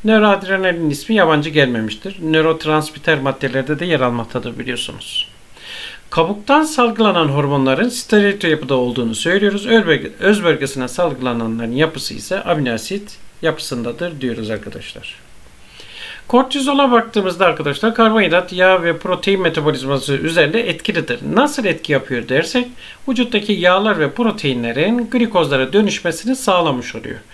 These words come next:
Yani kan şekerimizi arttıran bir hormondur. O zaman kan şekerimizi arttıran birinci hormon bu. Sırası geldikçe ikinci ve üçüncüyü de söyleyeceğiz.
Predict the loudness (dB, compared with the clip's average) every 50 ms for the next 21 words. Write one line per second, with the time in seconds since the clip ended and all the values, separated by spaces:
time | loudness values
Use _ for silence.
0 | -20 -20 -20 -20 -20 -20 -20 -8 -2 2 4 4 4 2 0 -4 -6 -2 2 2
1 | 4 4 2 2 0 -2 -2 0 0 0 0 -2 -4 -4 -6 -8 -4 0 0 0
2 | 0 0 -2 0 2 4 4 4 4 2 -2 -6 -14 -20 -20 -20 -20 -14 -6 0
3 | 2 4 4 4 2 -2 -8 -14 -18 -18 -2 2 4 4 4 4 2 -2 -2 -2
4 | -6 -8 -12 -16 -18 -20 -20 -20 -20 -20 -20 -20 -20 -20 -20 -20 -20 -20 -20 -20
5 | -20 -20 -20 -20 -20 -20 -20 -20 -20 -20 -20 -20 -20 -20 -20 -8 -4 0 4 6
6 | 6 6 4 2 -2 -4 0 2 4 4 4 4 2 0 -2 0 2 2 2 0
7 | 0 0 2 2 2 2 0 0 2 2 2 0 0 -2 -2 0 0 0 4 4
8 | 4 4 4 4 4 4 2 2 0 -2 -4 -6 -8 -12 -12 -10 -10 -4 2 4
9 | 4 4 4 2 2 0 0 0 -2 -4 -2 -2 -2 -2 -4 -4 0 0 2 2
10 | 4 2 2 2 0 -2 -2 0 0 0 0 -2 -2 -2 -4 -4 -4 -6 -8 -8
11 | -10 -12 -12 -14 -16 -18 -18